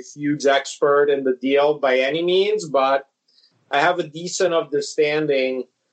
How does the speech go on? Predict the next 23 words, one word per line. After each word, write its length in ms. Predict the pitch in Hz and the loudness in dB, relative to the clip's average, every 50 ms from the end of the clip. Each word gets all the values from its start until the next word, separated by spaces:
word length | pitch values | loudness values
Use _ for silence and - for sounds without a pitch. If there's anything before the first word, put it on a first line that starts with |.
| _ - | _ -4
of 160 | 135 135 139 | -4 0 2
all 220 | 151 156 156 156 | 2 4 4 2
this. 300 | 151 156 156 151 151 - | 2 2 0 -2 -2 -2
The 120 | 156 147 139 | -2 -2 0
whole 240 | - 165 180 185 | 2 2 0 0
situation 920 | 180 - 190 175 - - 170 165 170 165 160 160 160 - - 165 160 156 151 | 0 -2 -6 -6 -4 -2 0 2 4 4 2 0 -2 -2 -2 -2 -2 -2 -2
looked 280 | 143 139 135 - _ _ 107 107 | 0 0 0 -2 _ _ _ -12
really 540 | 117 120 127 139 156 180 196 208 208 220 214 | -8 -4 -2 0 2 2 2 2 2 0 -2
fishy 520 | - - - 180 170 170 - - 170 165 | -2 -2 -2 -2 -2 -2 -2 -2 0 0
for 220 | 160 160 - 151 143 | 0 0 0 0 2
a 80 | 143 | 2
long 340 | 139 139 139 139 139 139 139 | 4 4 4 4 2 0 -4
time. 540 | - 135 135 139 139 143 147 151 156 156 156 _ _ _ _ _ _ _ _ - | -2 -2 0 2 2 2 0 0 -2 -2 -4 _ _ _ _ _ _ _ _ -2
And 180 | 175 165 170 | 0 2 2
I 100 | 170 175 | 2 2
just 240 | 170 175 190 185 - | 2 0 -2 -2 0
don't 200 | 190 185 180 180 | -2 -2 -2 -2
think 300 | - 190 180 175 156 151 | -2 -2 -2 -2 -2 -2
Berlusconi's 840 | 151 165 160 160 165 160 - - 170 175 165 160 160 156 143 135 - _ - | -2 -2 -2 -2 -6 -12 -8 -2 0 0 0 0 -4 -8 -8 -10 -12 _ -10
ego 800 | - 185 180 175 160 147 147 139 131 123 123 123 123 123 120 _ _ | -6 -4 -4 -4 -2 0 0 0 2 2 2 2 2 0 0 _ _
can 240 | - 160 143 131 127 - | -4 -4 -4 -4 -10 -6
handle 880 | - 165 165 165 160 165 160 151 139 127 123 123 120 117 117 117 - _ _ _ _ _ _ _ _ - - | -2 0 2 2 2 2 2 0 0 0 2 0 0 0 0 -2 -4 _ _ _ _ _ _ _ _ -4 -4
another 600 | 151 151 156 151 156 160 160 165 160 160 160 | -2 0 2 2 2 4 2 2 2 2 -2